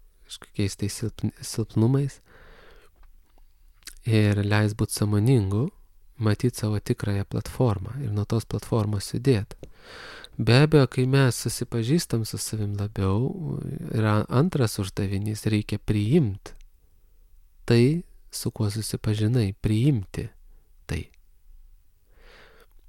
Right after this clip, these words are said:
Susipažint, <clears throat> susipažint su savim yra vienas dalykas, bet priimti ir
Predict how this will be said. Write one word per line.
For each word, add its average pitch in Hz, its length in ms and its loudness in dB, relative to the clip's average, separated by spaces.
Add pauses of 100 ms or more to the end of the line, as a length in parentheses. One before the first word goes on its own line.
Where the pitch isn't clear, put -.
(560)
Susipažint, 127 960 2 (840)
<clears throat> 180 580 12 (2500)
susipažint 123 640 4
su 113 120 2
savim 113 480 2 (560)
yra 107 160 4
vienas 120 420 4
dalykas, 98 600 0
bet 107 400 0
priimti 110 880 4
ir - 140 -6